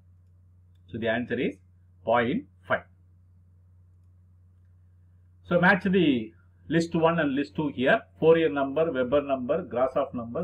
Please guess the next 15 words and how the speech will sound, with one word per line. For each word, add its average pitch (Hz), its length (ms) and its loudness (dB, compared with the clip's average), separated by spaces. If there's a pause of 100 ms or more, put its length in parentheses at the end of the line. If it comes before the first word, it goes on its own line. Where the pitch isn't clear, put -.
(140)
Schmidt 139 400 -6
number. 113 360 0 (600)
On 120 120 -4
the 120 100 0
other 143 220 2
side 147 200 -2
we 127 120 -4
have 131 200 2
surface 147 440 -6
tension, 151 460 -6
forced 151 260 -2 (100)
convection, 123 500 -6
natural 135 420 -4
convection, 120 540 -8 (560)
radiation, 151 760 0